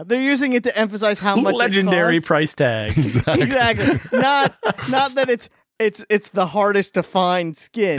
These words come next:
Speaker 1: No, it's just the most expensive.
Speaker 3: You, you better reach legendary status in real life if you wanna, uh,
Speaker 1: <laughs>
Speaker 3: afford
Speaker 1: Yeah,
Speaker 3: these
Speaker 1: it,
Speaker 3: skins.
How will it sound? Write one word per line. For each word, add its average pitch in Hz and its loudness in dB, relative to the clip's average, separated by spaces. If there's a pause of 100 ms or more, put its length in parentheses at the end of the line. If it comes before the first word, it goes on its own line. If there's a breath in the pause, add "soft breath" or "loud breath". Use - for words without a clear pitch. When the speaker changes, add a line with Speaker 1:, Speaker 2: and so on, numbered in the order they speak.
(120)
Speaker 1:
No, 202 0
it's 190 -6
just - -6
the 240 0
most 196 -2
expensive. 180 -4
Speaker 3:
You, 104 2
you 104 0
better 131 0
reach 120 -2
legendary 123 0
status 131 0
in 110 0
real 127 2
life 135 -2
if 92 -4
you 107 0
wanna, 110 2
uh, 98 0
Speaker 1:
<laughs> - -12 (120)
Speaker 3:
afford - -2
Speaker 1:
Yeah, - 0
Speaker 3:
these - -2
Speaker 1:
it, 226 0
Speaker 3:
skins. 120 0